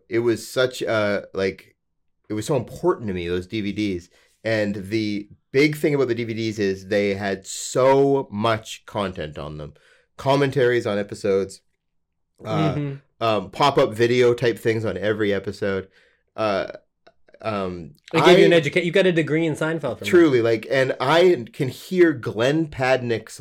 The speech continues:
Speaker 1: laugh in the studio audience of every episode. Like,
Speaker 2: I don't even
Speaker 1: I
Speaker 2: know who Glenn
Speaker 1: it, because he's a, just a producer on the show,
Speaker 2: Right.
Speaker 1: and just by having it pointed out in these pop-up videos, I can pick it out of, you know, it's like that level of just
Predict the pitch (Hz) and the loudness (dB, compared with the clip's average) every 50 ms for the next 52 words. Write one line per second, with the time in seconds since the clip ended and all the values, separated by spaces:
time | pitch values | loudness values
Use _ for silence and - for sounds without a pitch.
0 | 80 71 - 87 101 117 113 95 85 82 82 - - - - 120 117 117 113 107 | -12 -8 -4 -2 0 0 0 0 -2 -4 -8 -12 -16 -16 -10 -8 -4 -4 -4 -4
1 | 98 92 92 92 92 - - 135 123 120 113 107 107 104 104 98 87 98 82 95 | -4 -6 -10 -14 -12 -10 -8 -4 -2 0 0 0 0 0 -2 -2 -4 -6 -6 -4
2 | 87 98 95 98 95 92 90 - 92 - 85 80 90 90 156 175 190 185 175 170 | -4 -2 -2 -2 -2 -4 -4 -8 -10 -10 -10 -8 -4 0 2 2 4 4 4 4
3 | 160 156 143 131 139 143 143 143 131 - _ - 120 120 120 131 131 147 131 139 | 4 2 2 0 0 0 0 -2 -4 -8 _ -4 -4 -2 -2 -2 -2 -2 -2 -2
4 | 135 123 139 117 - - 131 131 127 - - 131 127 139 131 131 143 120 113 110 | -2 -2 -2 -2 -2 -2 -4 -4 -4 -4 -4 -2 -2 -2 -4 -2 -2 -2 -2 -2
5 | - 156 143 139 139 131 113 107 104 - _ _ _ _ _ - 165 156 156 185 | -2 0 2 2 2 2 0 -2 -4 -8 _ _ _ _ _ 0 0 2 4 4
6 | 156 139 123 - - 110 123 135 135 131 135 131 123 120 120 - - - 127 123 | 2 2 2 -2 -6 -2 0 2 2 2 0 0 0 -2 -2 -4 -4 -4 -2 -2
7 | 123 120 127 98 92 92 104 120 127 - - 107 107 107 101 104 101 - - 110 | -2 -2 -2 -2 0 2 2 2 0 0 -4 -6 -4 -4 -4 -6 -6 -6 -4 -4
8 | 104 - - 107 92 - 104 98 110 123 139 143 143 _ _ _ _ - 127 123 | -4 -4 -4 -8 -6 -6 -6 -6 -4 -4 -6 -6 -8 _ _ _ _ -6 -6 -4
9 | - 131 117 - 147 139 143 151 131 131 120 117 - - 143 143 143 147 - 147 | -2 -4 -2 0 0 0 2 2 2 4 2 2 0 -2 0 0 2 2 0 0
10 | - 151 127 113 110 127 135 147 - - 131 131 127 117 127 120 117 110 101 - | 0 -2 -2 -2 0 2 2 2 2 2 2 0 2 2 2 0 0 0 -2 -6
11 | - 110 101 - | -12 -14 -14 -16